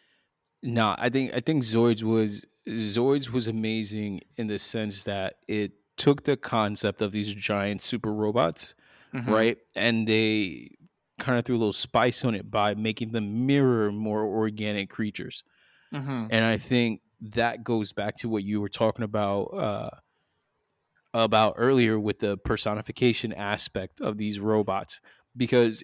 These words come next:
Speaker 1: yes, the idea of fighting robots is cool, but what's cooler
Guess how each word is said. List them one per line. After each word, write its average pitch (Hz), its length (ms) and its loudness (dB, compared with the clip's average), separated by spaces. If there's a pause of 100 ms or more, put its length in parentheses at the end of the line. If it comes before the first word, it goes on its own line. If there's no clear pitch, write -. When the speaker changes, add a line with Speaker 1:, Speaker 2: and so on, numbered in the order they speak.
Speaker 1:
yes, 123 840 0 (120)
the 117 220 -2
idea 110 500 0
of 104 480 -6
fighting 107 480 -2
robots 101 400 -4
is 101 120 0
cool, 156 380 4
but 117 120 -4
what's 104 240 -6
cooler 117 800 2